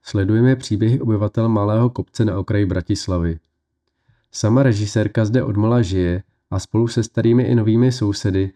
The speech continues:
reflektuje proměnu dříve idylické přírodní oázy v hustě zastavěnou čtvrť. Zpěv ptáků nahrazuje hluk bagrů, veřejné cesty a místa odpočinku pro obyvatele se smrskávají na soukromé prostory pro pár jedinců,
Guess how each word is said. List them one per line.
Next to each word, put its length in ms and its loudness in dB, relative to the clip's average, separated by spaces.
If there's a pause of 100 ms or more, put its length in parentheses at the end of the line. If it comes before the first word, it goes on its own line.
(260)
reflektuje 560 0
proměnu 480 2
dříve 300 0
idylické 640 0
přírodní 580 0
oázy 340 0
v 40 2
hustě 320 -2
zastavěnou 520 -2
čtvrť. 400 -6 (1080)
Zpěv 380 -2
ptáků 420 -2
nahrazuje 500 2
hluk 220 2
bagrů, 480 0 (400)
veřejné 460 2
cesty 440 -4
a 80 -4
místa 320 -2
odpočinku 600 -4
pro 180 -4
obyvatele 640 -2 (300)
se 160 -4
smrskávají 600 0
na 120 2
soukromé 500 0
prostory 480 -2
pro 160 -4
pár 220 0
jedinců, 680 -2